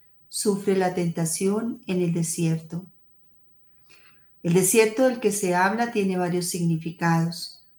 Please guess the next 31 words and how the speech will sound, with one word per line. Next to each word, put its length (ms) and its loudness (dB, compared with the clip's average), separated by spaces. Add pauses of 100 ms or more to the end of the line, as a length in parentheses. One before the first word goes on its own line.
(680)
Puede 400 8
decir 600 2 (120)
que 200 0
es 160 -4
un 100 -2
estado 360 -2
de 120 0
abandono 800 0
y 160 0
de 80 2
soledad, 680 -2 (1000)
el 140 -2
lugar 680 2
de 160 -4
la 140 0
debilidad 600 0
del 200 -2
hombre, 480 -2 (540)
donde 340 2
no 120 2
existe 840 0
apoyo 920 -2
ni 220 4
seguridad, 920 0 (640)
donde 340 0
la 180 0
tentación 880 -2
se 340 -2
hace 300 -4
más 320 -6
fuerte. 500 -6